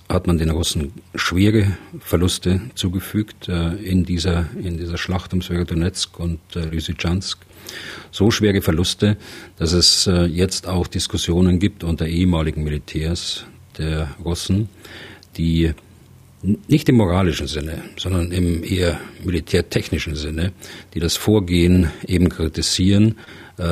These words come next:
weil die Verluste so hoch sind, die die Generalmobilmachung fordern beispielsweise oder einen anderen operativen Ansatz. Also diese, diese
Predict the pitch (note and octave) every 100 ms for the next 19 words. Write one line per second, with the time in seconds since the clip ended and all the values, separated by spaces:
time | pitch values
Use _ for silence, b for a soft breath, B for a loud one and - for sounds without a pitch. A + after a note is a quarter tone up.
0 | E2 D#2 A2 F#2+ - E2 E2 D2 C#2+ D2
1 | E2+ - - D2+ D2+ - - - - D#2
2 | D#2 E2 E2 F#2 E2+ D2+ D#2 D#2 - E2
3 | D#2+ D2 - - D#2+ D#2+ D#2 D#2+ D2+ D#2
4 | - D#2+ E2 D#2+ E2+ F2+ B B B B
5 | - D#2+ E2+ E2 F#2+ F2 E2 E2 F2+ D#2+
6 | D#2 - D#2+ D#2+ E2 F#2 C#2+ C#2 - E2+
7 | D#2 D2+ F2+ D#2 E2+ F#2 - F2 D#2 D#2+